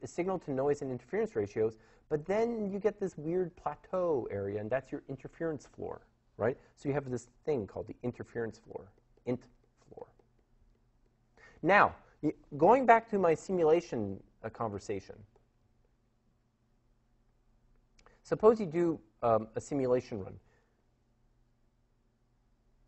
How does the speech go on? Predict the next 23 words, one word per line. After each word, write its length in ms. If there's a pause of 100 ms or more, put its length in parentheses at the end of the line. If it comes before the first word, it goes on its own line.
(420)
Okay? 160 (720)
What 140
happens 400
is, 140
let's 180
say 140
that's 300
a 40
point, 380
that's 200
a 60
point, 360
that's 200
a 40
point, 340
that's 180
a 60
point, 340
that's 220
a 20
point, 320
that's 220
a 20